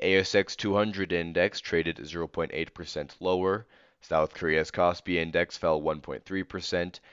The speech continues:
and India's B S E Sensex thirty Index advanced zero point two percent in a return to action following yesterday's holiday break.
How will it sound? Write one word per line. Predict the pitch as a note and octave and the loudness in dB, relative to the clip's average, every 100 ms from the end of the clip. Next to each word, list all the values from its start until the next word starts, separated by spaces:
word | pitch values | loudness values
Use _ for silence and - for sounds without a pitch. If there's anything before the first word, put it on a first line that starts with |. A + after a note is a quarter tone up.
| - - | -20 -2
and | G2+ A#2 A2+ | 4 4 2
India's | G2+ G#2 G2 G2 G2 | -2 0 2 2 2
B | - G2 G2 | -6 0 0
S | - | 0
E | F#2+ F#2+ | -2 -2
Sensex | C2+ - F#2+ F#2 F#2 F2 | -2 -2 -2 -2 -2 -2
thirty | - G#2 G#2+ A#1 | 0 0 0 -2
Index | D#2 D#2 E2 - | -4 -2 -2 -2
advanced | D2 D2+ D#2+ D#2+ - | -8 -4 -4 -6 -12
zero | D2+ E2+ D2+ | -8 -8 -6
point | D2 - | -8 -10
two | - A2+ | -8 -8
percent | - F#2 F2+ F2 - | -6 -6 -4 -4 -6
in | E2+ | -6
a | F2+ | -4
return | E2+ - F#2 F2 | -6 -6 -8 -8
to | - - | -6 -2
action | F#2+ - G#2+ F#2 | -2 -2 -6 -6
following | - F#2 F#2+ G2 | -2 -2 0 -2
yesterday's | E2+ E2+ G#2 G#2 G#2 | -2 -4 -2 -2 -2
holiday | - A#1+ C2+ F2+ F#2+ | -2 -6 -6 -4 -2
break. | G2 D#2 - - | 0 -2 -2 -20